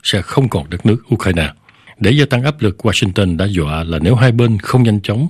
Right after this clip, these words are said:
đạt được thỏa thuận hòa bình, thì Hoa Kỳ sẽ bỏ mặt đó để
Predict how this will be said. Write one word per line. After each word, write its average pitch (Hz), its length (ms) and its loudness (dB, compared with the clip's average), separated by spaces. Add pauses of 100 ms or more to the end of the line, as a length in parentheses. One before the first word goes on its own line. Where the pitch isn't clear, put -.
đạt - 240 -2
được - 260 -4
thỏa 104 200 2
thuận 87 160 -2
hòa 87 160 2
bình, 87 220 2 (440)
thì - 140 -6
Hoa 92 120 -2
Kỳ 80 300 0 (160)
sẽ - 300 -2
bỏ 92 180 2
mặt 95 220 -2
đó 107 260 0 (240)
để 80 160 -4